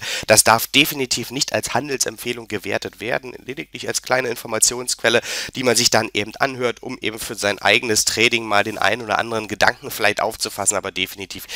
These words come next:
hier das Ganze nicht als Handelsempfehlung zu sehen. Ganz wichtig zu beachten,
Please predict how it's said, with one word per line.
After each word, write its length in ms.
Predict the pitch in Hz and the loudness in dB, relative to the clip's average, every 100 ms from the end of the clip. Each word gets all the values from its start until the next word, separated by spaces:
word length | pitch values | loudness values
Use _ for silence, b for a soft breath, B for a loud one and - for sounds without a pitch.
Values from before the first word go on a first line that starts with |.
| B B | B B
hier 160 | 135 123 | 4 6
das 260 | 107 - | 6 6
Ganze 320 | - 90 101 | 4 0 -2
nicht 360 | 85 98 - - | -4 -4 -6 -2
als 280 | 92 92 - | -2 0 0
Handelsempfehlung 1000 | 85 90 90 - 87 - - 78 87 87 B B B | -2 -2 -2 -2 -4 -10 -10 -10 -10 -14 B B B
zu 160 | - | -2
sehen. 260 | 107 92 73 | 2 2 6
Ganz 240 | 127 143 | 6 6
wichtig 260 | 156 - 139 | 2 0 -2
zu 120 | - | 0
beachten, 420 | 110 107 - - | 2 2 2 -10